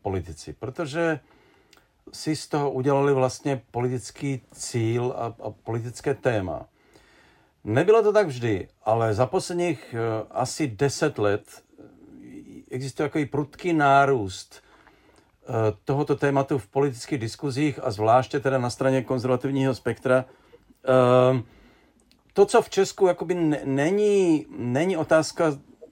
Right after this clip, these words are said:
dramatického vnitřního konfliktu,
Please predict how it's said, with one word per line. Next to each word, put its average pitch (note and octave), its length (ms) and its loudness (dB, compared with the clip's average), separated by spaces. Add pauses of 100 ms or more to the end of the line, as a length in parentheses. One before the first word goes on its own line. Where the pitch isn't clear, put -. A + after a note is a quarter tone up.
(100)
dramatického C3 960 0
vnitřního C3+ 440 -2
konfliktu, B2 840 -6